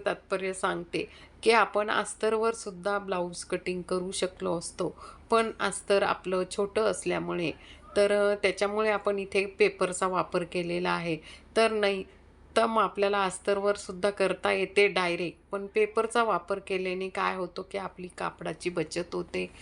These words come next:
अगदी महत्त्वाची गोष्ट म्हणजे आपली कापडाची बचत होऊन आणि आपण व्यवस्थित असं कटिंग करू शकतो. कमी जास्त अंतर हो-, काही ठिकाणी कमी जास्त अंतर होऊन जातं, त्याच्यामुळे पेपरवर राहिलं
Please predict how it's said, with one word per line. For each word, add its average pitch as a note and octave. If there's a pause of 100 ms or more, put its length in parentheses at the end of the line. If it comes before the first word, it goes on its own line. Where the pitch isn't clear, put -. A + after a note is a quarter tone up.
(280)
अगदी F#3+
महत्त्वाची G3+
गोष्ट F3+
म्हणजे G3
आपली G3+
कापडाची F#3
बचत F#3
होऊन G3
आणि G3
आपण F#3+
व्यवस्थित F#3+
असं G3+ (460)
कटिंग A#3+
करू G3+
शकतो. G3
कमी G3
जास्त F#3
अंतर F3
हो-, -
काही G3
ठिकाणी F#3
कमी F#3
जास्त F3+
अंतर F3+
होऊन F3+
जातं, E3+
त्याच्यामुळे F3+
पेपरवर G3
राहिलं F3+